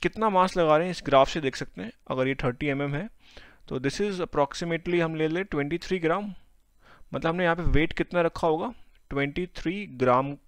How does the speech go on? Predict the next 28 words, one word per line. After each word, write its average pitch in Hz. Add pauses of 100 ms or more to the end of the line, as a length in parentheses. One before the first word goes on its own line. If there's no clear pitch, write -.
(140)
वेट 131
को 170
देखें 156
तो 156
multiplied 135
with 131
G 185
कर 170
देंगे, 143 (520)
इतना 175
वेट 147
है। 185 (1120)
तो 120 (320)
जो 139
फोर्स 202
इस 190
पे 196
लग 147
रही 147
होगी 139
वो 147
एमजी 143
के 185
बराबर 165
ये 156
तो 170
होता 160
है, 131